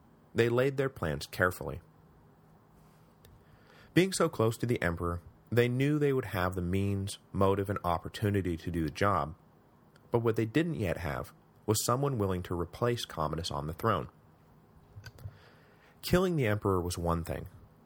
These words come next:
Ensuring that the assassination would not cause a civil war was quite another. So they had to find someone who would be palatable to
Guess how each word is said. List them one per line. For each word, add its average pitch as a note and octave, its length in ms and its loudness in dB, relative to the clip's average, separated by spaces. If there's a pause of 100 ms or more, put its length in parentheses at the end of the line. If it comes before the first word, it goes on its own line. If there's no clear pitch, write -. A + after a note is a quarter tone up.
(240)
Ensuring A#2 460 2
that A#2+ 120 -2
the G#2+ 100 2
assassination F#2+ 800 0
would E2 120 -2
not F2+ 240 2
cause F2 260 -2
a E2+ 60 -6
civil D#2 320 -2
war F2+ 380 2 (400)
was A2+ 160 0
quite D#2 260 -2
another. D#2+ 440 0 (1000)
So D#3+ 160 6
they D#3 80 4
had F3 220 2
to F#3 40 0
find A2 300 2
someone F#2 520 0 (160)
who A#2 100 4
would A#2+ 100 2
be A#2 140 -2
palatable F2 640 2
to - 140 -12